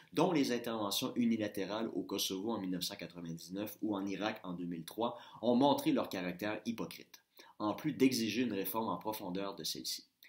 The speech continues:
Dans un discours désormais célèbre prononcé à Munich en deux mille sept,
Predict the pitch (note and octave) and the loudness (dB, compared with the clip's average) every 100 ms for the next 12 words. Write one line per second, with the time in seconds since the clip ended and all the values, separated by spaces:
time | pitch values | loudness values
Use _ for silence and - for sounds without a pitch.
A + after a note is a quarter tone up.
0 | - - - _ C#3+ F3+ E3 D#3 B2+ - | -20 -20 -20 _ 2 4 4 2 0 2
1 | D3+ D3 C3+ - C3+ B2 A#2 A#2+ - G#2 | 4 2 0 4 6 6 4 4 2 0
2 | G#2 - G#2 F#2+ F#2 A2+ G#2+ G#2+ G#2+ A2+ | -2 -4 -6 -2 0 0 0 -2 0 -2
3 | - - F2 B2 A#2 F2+ - - | -4 -8 0 2 2 2 -2 -4